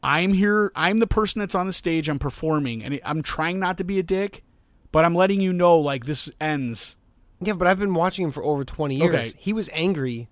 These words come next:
Speaker 2: when I was young. He's, his level of anger is so impressive.
Speaker 1: Yeah.
Speaker 2: He's like, he's like if, uh, uh, if, if Kylo Ren didn't turn into a huge pussy.
Speaker 1: <laughs> Well,
Speaker 2: he just stays that way, bro.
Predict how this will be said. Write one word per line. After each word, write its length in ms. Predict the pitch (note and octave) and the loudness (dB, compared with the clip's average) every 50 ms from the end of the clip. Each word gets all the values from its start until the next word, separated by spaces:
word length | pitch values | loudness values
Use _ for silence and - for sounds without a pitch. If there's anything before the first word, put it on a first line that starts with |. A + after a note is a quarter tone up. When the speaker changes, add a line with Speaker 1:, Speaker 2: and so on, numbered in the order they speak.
| _ _ | _ _
Speaker 2:
when 140 | - B2+ C3 | -8 -6 -4
I 120 | C#3 D#3 | -2 0
was 200 | F3 F#3 D3+ B2 | 0 0 0 0
young. 320 | D#3 E3+ D#3 C3+ B2 B2 A#2 - _ _ _ _ - | 2 2 2 0 -2 -4 -8 -12 _ _ _ _ -4
He's, 380 | - G#3 A#3 A3+ - - - - | -2 0 0 0 0 -2 -4 -2
his 260 | - F3+ G#3+ B3+ G#3+ | 0 2 2 2 2
level 420 | F#3 E3 E3+ G3 A#3 A#3+ B3 G#3 D3 | 2 4 4 4 6 4 2 2 0
of 140 | D3 C3 A#2 | 0 -2 -2
anger 240 | B2+ D3 F3+ F3+ - | -2 -2 -2 -2 -4
is 100 | D3+ - | -6 -6
so 320 | - - - E3 E3+ F#3+ G#3 | -8 -4 -2 2 4 4 4
impressive. 480 | F3+ D3+ - E3+ A3 G#3+ - A2 - F#3+ | 4 2 0 0 0 -2 -6 -4 2 4
Speaker 1:
Yeah. 260 | G3+ F#3+ - - - - _ _ _ | 4 4 4 2 -2 -8 _ _ _
Speaker 2:
He's 180 | - G3+ G#3 A3 | -4 -2 2 4
like, 220 | B3 B3 G#3+ - | 4 4 4 2
he's 180 | - G#3+ F#3 G#3 | -2 -2 0 2
like 220 | A#3 B3+ B3 - | 2 2 2 0
if, 200 | B3+ G#3+ - - | -4 -4 -2 -2
uh, 300 | F#3+ E3+ D#3 C3+ A#2+ G#2 - _ _ _ _ _ _ - | 0 0 0 0 -2 -4 -8 _ _ _ _ _ _ -6
uh, 160 | - D3+ D3 B2 | -2 0 0 0
if, 200 | D3 C#3 - - | -2 -4 -6 -6
if 160 | - D3+ C3 | -6 -6 -6
Kylo 400 | - - - F3 G3 F#3+ E3+ D3+ | -6 -6 -4 -2 0 0 0 0
Ren 160 | D3 D#3 D3+ C3 | 0 0 -2 -2
didn't 240 | B2 C#3+ C#3+ C#3 | -4 -4 -6 -6
turn 160 | - - D#3 C#3 | -8 -6 -6 -6
into 200 | C3+ - C#3 A#2+ | -6 -4 -6 -6
a 40 | |
huge 220 | A2 A#2+ A2+ - - | -4 -6 -6 -6 -6
pussy. 360 | - A2+ G2+ - - - - - | -6 -4 -4 -4 -6 -10 -14 -20
Speaker 1:
<laughs> 40 | _ - - | _ 0 4
Well, 120 | G3 A3+ A#3 | 6 8 8
Speaker 2:
he 20 | |
just 200 | C4+ C#4+ - - - | 6 4 2 0 -2
stays 480 | - - - E3 G3+ B3 B3+ A#3 E3 C#3+ | -2 -4 -6 -4 -2 0 0 0 0 -2
that 200 | B2+ G#2+ - A#2 | -6 -6 -6 -6
way, 140 | G#2+ - | -6 -6
bro. 200 | F3+ - - G#2 | -6 -6 -6 -6